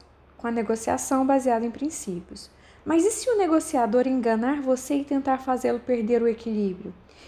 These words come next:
E se ele fizer uma escalada de suas exigências no exato momento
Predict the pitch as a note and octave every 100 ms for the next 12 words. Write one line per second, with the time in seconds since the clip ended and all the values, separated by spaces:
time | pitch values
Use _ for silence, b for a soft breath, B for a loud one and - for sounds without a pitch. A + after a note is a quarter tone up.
0 | B - G#4 - G#4 F4 E4 C#4+ C4 B3+
1 | A#3+ A#3 A3+ - - G#3+ G3 G3+ A3+ G#3+
2 | F#3 F#3+ - - - A3 - B3 A3 A3+
3 | G#3+ G3+ A#3 B3+ B3 A#3+ G#3+ A3+ G#3 B3
4 | D4+ D#4+ - E4+ D#4 B3 A#3 A#3+ B3 B3+